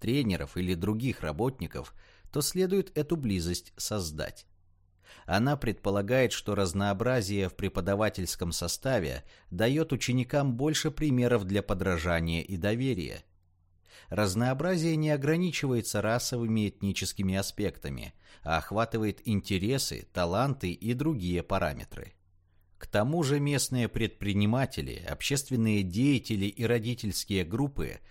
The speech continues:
должны поддерживать не одни только спортивные достижения. Для наибольшей эффективности этой меры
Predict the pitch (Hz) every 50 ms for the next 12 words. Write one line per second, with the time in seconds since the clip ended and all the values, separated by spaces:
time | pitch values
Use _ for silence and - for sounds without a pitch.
0 | - - - - 90 92 117 127 117 95 92 123 147 143 - 147 135 113 101 120
1 | 147 139 120 123 127 131 131 - - - 135 135 135 131 123 107 104 127 156 143
2 | - 151 127 - 131 117 - - 127 220 - - - 113 98 90 87 80 78 71
3 | 73 80 - - - 95 87 82 92 92 80 71 62 - - - - _ _ _
4 | _ _ _ _ _ _ _ - - - - 92 98 101 107 104 113 113 117 113
5 | 113 143 156 135 - - 120 113 - - 110 - 117 104 - - - 175 170 113
6 | 104 92 - - - 101 98 92 - 101 98 101 117 151 170 156 110 87 71 -